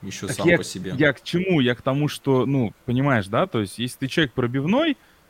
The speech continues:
Speaker 2: то ты можешь идти хоть куда. Выбирать здесь нужно, так сказать, по сердцу, то, что тебе нравится. Ты, ты везде, ты даже будучи реально там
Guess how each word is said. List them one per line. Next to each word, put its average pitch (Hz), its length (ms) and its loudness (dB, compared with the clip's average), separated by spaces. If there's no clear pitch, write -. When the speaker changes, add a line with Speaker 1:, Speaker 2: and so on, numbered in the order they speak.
Speaker 2:
то 135 80 -2
ты 247 160 4
можешь 180 280 2
идти 123 220 -2
хоть 202 420 0
куда. 139 420 2
Выбирать 151 480 2
здесь 127 240 -10
нужно, 143 460 -2
так 127 100 -4
сказать, 120 220 -10
по 127 120 -2
сердцу, 117 400 -4
то, 117 140 -12
что - 160 -16
тебе 117 240 -6
нравится. 104 400 -4
Ты, 170 340 -4
ты 147 80 -8
везде, 147 560 -2
ты 135 80 -4
даже 143 220 2
будучи 151 360 -2
реально 139 320 0
там 113 560 -2